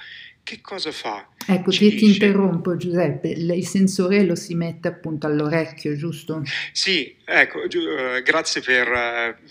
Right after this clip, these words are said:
Speaker 1: ve l'ho detto, avevo dimenticato. Sì, è un sensore che si indossa sul lobo dell'orecchio e attraverso, ehm, la perfusione cutanea, ovvero attraverso la dinamica del sangue che ha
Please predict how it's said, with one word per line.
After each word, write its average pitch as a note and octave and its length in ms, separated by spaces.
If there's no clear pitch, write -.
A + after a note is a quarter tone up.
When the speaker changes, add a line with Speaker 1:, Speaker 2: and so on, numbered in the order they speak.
Speaker 1:
ve A#2+ 120
l'ho A#2+ 140
detto, C#3+ 240
avevo B2 280
dimenticato. A2+ 480
Sì, - 160
è - 60
un C3 140
sensore G#3 440
che A#2+ 120
si - 160
indossa C#3 760
sul C3 240
lobo C3+ 220
dell'orecchio A2+ 720
e D#3+ 300
attraverso, C#3+ 1080
ehm, A2 920
la - 140
perfusione - 540
cutanea, A#2+ 320
ovvero D3 280
attraverso E3 540
la B2+ 100
dinamica B2+ 640
del A2+ 180
sangue A2 640
che B2+ 120
ha C3 180